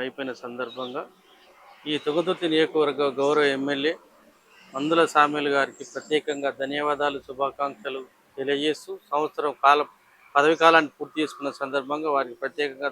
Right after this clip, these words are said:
ధన్యవాదాలు చెప్-, తెలియజేస్తున్నాం. అదేవిధంగా తెలంగాణ ఉద్యమంలో కీలకంగా పనిచేసి, తెలంగాణ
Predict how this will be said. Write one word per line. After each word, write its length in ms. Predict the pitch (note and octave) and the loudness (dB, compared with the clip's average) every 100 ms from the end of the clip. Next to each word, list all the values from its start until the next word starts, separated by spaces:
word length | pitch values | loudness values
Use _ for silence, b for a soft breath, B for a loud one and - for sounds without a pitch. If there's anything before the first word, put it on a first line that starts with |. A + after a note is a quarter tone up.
| C3+ | -4
ధన్యవాదాలు 460 | C3+ C#3 C3+ C3+ C3 | -4 -4 -2 -4 -6
చెప్-, 220 | B2 - C3+ | -12 -10 -6
తెలియజేస్తున్నాం. 600 | C3+ C#3 C3+ - C3+ E3+ - _ _ _ _ _ _ - | -2 -2 -4 -8 -6 -6 -10 _ _ _ _ _ _ 0
అదేవిధంగా 600 | C#3+ E3+ F#3 F3+ F3 F#3+ G#3 _ - - - | 4 4 6 4 4 2 -2 _ -20 -20 2
తెలంగాణ 360 | D#3+ F3+ F#3+ F#3 E3+ | 6 8 8 8 6
ఉద్యమంలో 420 | D#3 F3 E3+ F3 G3+ - | 4 4 4 4 2 2
కీలకంగా 480 | F3 F3 F3+ F3 E3 D3+ | 2 4 4 2 2 2
పనిచేసి, 420 | D3+ D#3 D3 F#3+ F#3 | 0 0 -4 -6 -2
తెలంగాణ 360 | D3+ D#3+ E3+ | 2 4 4